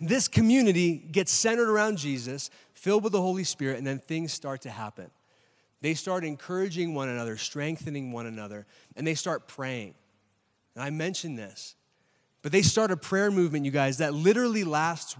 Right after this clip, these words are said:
one hundred years, twenty-four seven. Can you imagine that? There literally is somebody praying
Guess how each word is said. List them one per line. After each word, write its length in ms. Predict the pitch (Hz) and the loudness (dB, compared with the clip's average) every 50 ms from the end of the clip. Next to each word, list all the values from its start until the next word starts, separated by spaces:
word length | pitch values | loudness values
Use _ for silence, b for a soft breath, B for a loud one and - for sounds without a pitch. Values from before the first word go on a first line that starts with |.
| 127 | -8
one 240 | 127 143 156 175 180 | -4 -2 -2 -2 -2
hundred 420 | 156 123 170 180 185 156 175 165 135 | -4 -6 -6 -6 -6 -6 -8 -8 -8
years, 500 | 127 139 139 135 139 135 123 - - _ - | -8 -6 -4 -4 -4 -6 -8 -10 -14 _ -20
twenty-four 680 | - - - 170 175 180 180 170 - - 160 143 156 143 | -20 -12 -10 -8 -6 -6 -6 -8 -10 -12 -10 -10 -10 -10
seven. 460 | 127 - - 139 123 107 98 90 78 _ _ _ _ _ _ _ _ _ _ _ _ _ _ _ _ _ _ _ _ _ _ _ _ _ _ _ _ _ _ | -10 -10 -12 -12 -12 -12 -14 -18 -18 _ _ _ _ _ _ _ _ _ _ _ _ _ _ _ _ _ _ _ _ _ _ _ _ _ _ _ _ _ _
Can 120 | - - 208 | -10 -6 -4
you 80 | 247 | -2
imagine 400 | 240 208 196 190 202 202 175 175 170 | 0 0 0 0 0 0 0 -2 -2
that? 180 | 151 113 95 - b b b b b | -2 -4 -6 -12 b b b b b
There 160 | 185 185 185 | -2 -2 -2
literally 440 | 180 185 220 240 240 247 226 214 185 | 0 0 -2 0 0 -2 -2 -2 -2
is 100 | 165 - | -2 -2
somebody 420 | - - 202 208 196 190 175 151 - | -2 -2 -4 -2 -2 -4 -6 -6 -10
praying 560 | - - - 196 196 202 196 165 135 110 98 | -14 -12 -6 -4 -2 -2 0 -2 -2 -4 -8